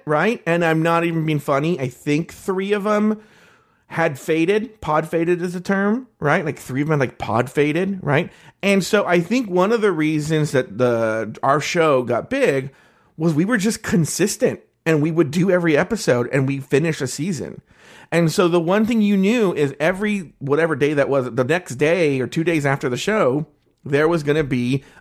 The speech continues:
a recap show, RuPaul's Drag Race. I think that's why it got big. So in that time, I haven't really done a lot of market research, but I was talking to, um,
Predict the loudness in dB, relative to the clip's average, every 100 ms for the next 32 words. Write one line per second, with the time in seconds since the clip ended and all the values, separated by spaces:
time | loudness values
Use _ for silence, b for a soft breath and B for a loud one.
0 | -2 0 0 -2 -2 -4 -4 -2 0 2
1 | 2 0 0 0 0 2 2 0 0 0
2 | 0 2 2 0 -6 b b b b b
3 | b b -4 -2 0 2 2 0 0 0
4 | 0 0 0 0 0 0 -2 -2 -2 -4
5 | -6 -8 -6 -6 -4 0 0 0 -2 -2
6 | 0 -2 -2 -2 0 2 2 2 -2 -8